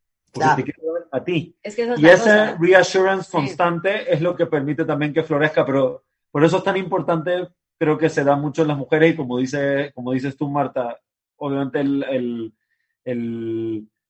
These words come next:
Speaker 1: la, la, el siglo veintiuno le ha pegado duro a la hombría de los hombres porque antes se sentían valiosos porque las mujeres los necesitaban y a medida que las mujeres se hacen más independientes, sienten, "Uf,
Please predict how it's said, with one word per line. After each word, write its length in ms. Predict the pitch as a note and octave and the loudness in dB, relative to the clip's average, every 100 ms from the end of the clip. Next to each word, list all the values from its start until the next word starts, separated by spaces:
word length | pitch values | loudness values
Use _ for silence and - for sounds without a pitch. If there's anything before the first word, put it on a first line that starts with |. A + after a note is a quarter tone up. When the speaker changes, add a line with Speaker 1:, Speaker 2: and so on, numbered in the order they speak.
| _ | _
Speaker 1:
la, 420 | - B2+ B2 A#2+ - | -10 -4 0 0 -2
la, 720 | C3 A#2+ A#2+ A#2 A#2 A2+ A2+ A#2 | -2 0 0 -2 -4 -6 -8 -8
el 140 | A#2+ | -6
siglo 300 | - D3 D#3 | 0 4 4
veintiuno 480 | D3+ C#3 C#3 C3+ D3 | 4 0 -2 0 2
le 80 | C#3+ | 2
ha 120 | C#3+ | 2
pegado 580 | C#3+ C#3 C#3 C#3+ C#3+ - - | 2 2 2 0 -2 -10 -6
duro 320 | C3+ C#3+ D3+ | 0 4 4
a 40 | |
la 120 | C#3+ | 2
hombría 440 | C3 B2 C#3 D3 D3 | 0 0 2 4 4
de 80 | C#3 | 4
los 140 | B2+ | 2
hombres 340 | C#3 C3+ D#3 D#3+ | 0 0 0 0
porque 200 | C#3 C3+ | -2 -2
antes 220 | C3+ D#3 | 0 0
se 80 | D#3 | -2
sentían 500 | C#3 A#2+ C#3+ C#3+ D3 | -4 -4 -2 0 2
valiosos 680 | C3 C3+ C3+ D#3+ F3+ - _ _ _ | 2 2 2 0 -2 -4 _ _ _
porque 180 | C#3 C3+ | -2 -2
las 120 | B2 | -2
mujeres 280 | A#2 C#3+ C#3 | -2 -2 0
los 160 | C#3+ | 0
necesitaban 720 | C3 B2+ A#2 A#2 C#3 B2 C3 - | -2 -4 -8 0 2 2 -2 -4
y 80 | C#3 | -4
a 80 | A#2+ | -2
medida 240 | B2+ D3 | 0 0
que 80 | D3 | -2
las 120 | C3+ | -4
mujeres 340 | B2+ D3+ C#3+ C#3+ | -6 -6 -4 -4
se 60 | |
hacen 180 | C3+ C#3 | -6 -4
más 140 | C#3+ | -2
independientes, 720 | D3+ C#3 C3 C#3+ F3 D3 D3 - _ _ _ | -2 -4 -4 -2 -2 -2 -4 -6 _ _ _
sienten, 360 | - D3 D3+ | -4 0 2
"Uf, 240 | D#3+ E3+ | 2 2